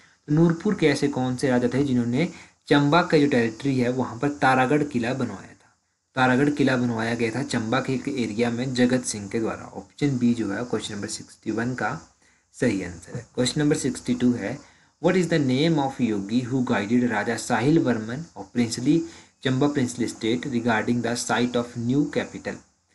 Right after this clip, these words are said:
तो ऐसे कौन से योगी थे जिन्होंने चंबा के राजा साहिल वर्मन को guide किया था कि आप अपनी नई राजधानी यहाँ पर बनाइए,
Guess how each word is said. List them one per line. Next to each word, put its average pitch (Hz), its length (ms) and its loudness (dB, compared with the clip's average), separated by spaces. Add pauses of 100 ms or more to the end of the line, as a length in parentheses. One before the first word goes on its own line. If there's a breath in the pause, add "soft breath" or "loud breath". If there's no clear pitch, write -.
(220)
तो - 120 -12
ऐसे 147 360 0
कौन 143 380 0
से 165 160 4
योगी 127 500 4
थे 123 100 2
जिन्होंने 120 520 0
चंबा 120 360 -2
के 123 140 -6
राजा 120 180 0
साहिल 110 380 -2
वर्मन 110 380 -4
को 143 140 0
guide 147 420 4
किया 127 200 0
था 139 140 -4
कि 151 160 -2
आप 127 160 0
अपनी 143 280 -2
नई 143 240 2
राजधानी 123 480 0
यहाँ 139 300 -2
पर 139 140 2
बनाइए, 110 520 -2